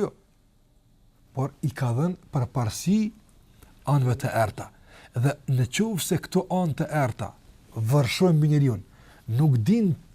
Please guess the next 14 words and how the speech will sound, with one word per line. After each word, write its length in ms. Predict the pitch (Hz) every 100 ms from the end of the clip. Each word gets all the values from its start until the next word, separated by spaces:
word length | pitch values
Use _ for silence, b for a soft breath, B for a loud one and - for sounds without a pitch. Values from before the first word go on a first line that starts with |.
| 160
nuk 160 | 135 -
kanë 240 | 214 175
të 140 | 175 147
ndalur 400 | 190 240 208 160
pasaj. 300 | 156 117 B B
Nuk, 160 | 135 147 156
disa 240 | 180 247
njerëz 240 | 254 233 233
mendojnë 240 | 226 233
se, 160 | 220 -
dëgjoj, 520 | 170 170 233 170 - B B -
ne 140 | 233 202
për 160 | 220 240
shembull, 320 | 226 202